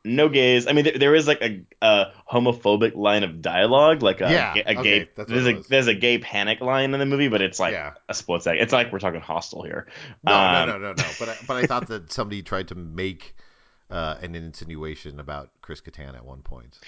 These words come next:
Speaker 1: Nope, not Chris Kattan. Uh, Famke Janssen asks, uh, Jeffrey Rush if,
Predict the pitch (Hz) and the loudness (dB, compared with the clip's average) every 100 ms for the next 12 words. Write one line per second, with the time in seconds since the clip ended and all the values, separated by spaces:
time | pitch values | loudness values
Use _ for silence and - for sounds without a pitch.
0 | - - 98 107 131 104 104 - 117 - | -18 -4 2 4 2 0 -4 -2 -6 -6
1 | 107 90 80 78 95 110 117 120 117 113 | -4 -2 -2 -2 0 2 0 2 2 0
2 | 113 107 - 101 101 - - - - 92 | -2 -4 -2 0 0 -2 -10 -12 -8 -2
3 | 95 92 98 101 90 92 90 82 - - | -2 0 -2 -2 0 2 2 0 -8 -4
4 | 104 95 | -2 -2